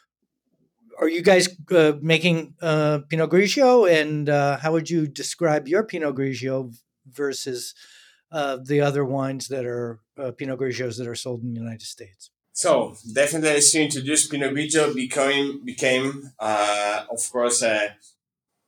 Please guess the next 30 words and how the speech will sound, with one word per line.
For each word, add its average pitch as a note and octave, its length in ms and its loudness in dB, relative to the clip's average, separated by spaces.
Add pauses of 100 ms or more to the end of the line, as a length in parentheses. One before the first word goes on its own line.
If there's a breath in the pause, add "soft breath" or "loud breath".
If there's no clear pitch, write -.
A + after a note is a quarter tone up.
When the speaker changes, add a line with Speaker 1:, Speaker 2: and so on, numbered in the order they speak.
(180)
Speaker 2:
a B2+ 100 0
very D#3 380 2
classic C3+ 460 0
Italian B2+ 580 0
white A#2 280 2
varietal. A#2 680 0
So G2+ 380 0
definitely A2+ 440 -4
one A#2+ 360 2
of A#2 160 -4
the A2+ 400 2 (840)
pioneers C3+ 540 4
in G#2+ 80 -2
the G#2 140 -2
U C#3+ 200 0
S G2 280 4
market, G2 520 -8 (640)
as G2+ 200 -2
you G2+ 80 -6
say, G#2+ 240 0
the G2 320 -2 (120)
thirty, G#2 220 -4
forty A2 300 -6
years G#2+ 260 -2
ago. A2 480 -2
And G2+ 300 -4 (160)
it C3+ 160 -14
became, C3 380 0
of A#2 180 -4
course B2 400 0